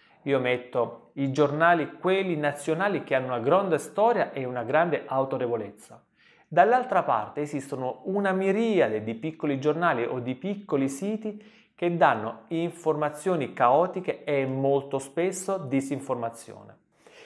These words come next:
Questi piccoli siti vivono di titoli shock,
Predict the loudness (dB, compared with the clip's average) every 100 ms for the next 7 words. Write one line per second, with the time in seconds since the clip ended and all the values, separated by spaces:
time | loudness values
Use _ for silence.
0 | _ 4 4 4 -2 -2 2 2 2 -2
1 | -2 -2 -4 -6 -18 _ -10 -2 0 4
2 | 4 2 0 -2 -4 -2 -2 0 0 0
3 | 0 0 -2 -12